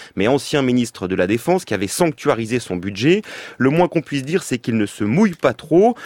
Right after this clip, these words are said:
Sur les coupes budgétaires de la défense, elles sont difficiles à gérer, mais c'est, c'est le cas de tous les ministères. Sur la promesse de doter les armées d'un budget équivalent à deux pour cent du P I B d'ici à deux mille vingt-cinq,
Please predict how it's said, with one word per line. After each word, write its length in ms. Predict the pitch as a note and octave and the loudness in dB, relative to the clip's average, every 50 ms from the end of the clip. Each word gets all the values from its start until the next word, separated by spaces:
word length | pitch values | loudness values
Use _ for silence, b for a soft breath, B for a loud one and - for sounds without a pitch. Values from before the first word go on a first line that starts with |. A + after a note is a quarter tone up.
| B B B | B B B
Sur 160 | B - A2 | B -2 -2
les 80 | A2+ A#2+ | -2 0
coupes 200 | - - A#3+ F#3 | 0 0 -2 0
budgétaires 540 | E3 D3+ F#3 C#3+ C#3 D#3 C#3+ - D#3+ D3 | 0 -2 -2 0 2 0 2 2 2 2
de 40 | C#3 | 2
la 120 | B2+ B2+ B2 | 2 2 0
défense, 540 | B2 A#2+ - - C#3 C3 C3 A#2 - - - | 0 -2 -4 -2 0 0 0 -2 -4 -6 -6
elles 140 | - A2 - | -4 -4 -4
sont 200 | - - B2+ B2 | -4 -2 -2 -2
difficiles 600 | A#2 C3+ F3+ A3 - - G#3+ F#3 - - G3+ F#3+ | -2 0 -2 -2 -2 -2 -2 -2 -2 -2 0 0
à 80 | F3 C#3+ | 0 2
gérer, 440 | C3+ E3 E3 D3 E3 E3+ D#3+ D#3 - | 2 2 2 2 2 2 2 0 0
mais 120 | - A2+ A2 | -2 -2 -2
c'est, 160 | - - - - - - | -4 -6 -12 -14 -14 -12
c'est 180 | - - C#3 | -4 0 0
le 80 | C3 C3+ | 0 0
cas 160 | - - C#3 | 0 0 0
de 80 | A#2+ G#2+ | 0 -2
tous 220 | - - - A#3+ | -2 -2 0 2
les 140 | G3 F3 D3 | 2 2 2
ministères. 580 | C3 A#2 A#2 A#2 - - - C3+ D#3+ F3+ A3 A3 B B B B B B | 2 2 0 -2 -2 -2 0 2 2 2 0 0 B B B B B B
Sur 200 | B - - C#3 | B -6 -2 0
la 80 | C3+ B2 | 0 0
promesse 480 | - - - F#3+ F#3 F#3+ G#3+ G#3+ C#3+ | 0 0 2 2 4 4 2 0 0
de 100 | A#2+ C#3 | 0 0
doter 240 | B2+ C3+ D#3+ - G#3 | 2 2 2 2 2
les 160 | F#3 D3 A#2+ | 0 0 0
armées 220 | B2+ C3 D3 F3 F3+ | 0 2 2 2 4
d'un 160 | C#3+ B2+ A2+ | 4 2 0
budget 320 | A2+ C#3 D#3+ C3+ C3 F3 | 0 -4 -4 0 2 2
équivalent 420 | D#3+ C3 - - A2+ A#2+ B2+ D3 C#3+ | 2 2 0 0 0 0 2 2 2
à 80 | A2+ | 0
deux 160 | A2+ A#2 G3+ G3+ | 0 0 -2 -2
pour 240 | - - F#3 C3+ | 0 0 -2 -2
cent 180 | - - F#3 F3 | 0 0 0 0
du 140 | D3+ C3+ C3 | 0 -2 -4
P 140 | - - C#3+ | -4 -2 -2
I 140 | C3+ C3 C3 | -2 -2 0
B 80 | A#2 C#3 C3+ A#2 B B B B B - | 0 2 2 0 B B B B B -8
d'ici 300 | G#2+ A#2 A#2 - - C#3 | -6 -4 -2 0 2 2
à 40 | A#2+ | 2
deux 120 | A2+ A#2+ | 2 2
mille 160 | B2 B2+ A#2 | 0 0 0
vingt-cinq, 560 | G#2+ A2+ A2+ A2 - - C3 B2 A#2+ A2 - | 0 -2 -2 -2 -4 -4 -2 -2 -2 -2 -4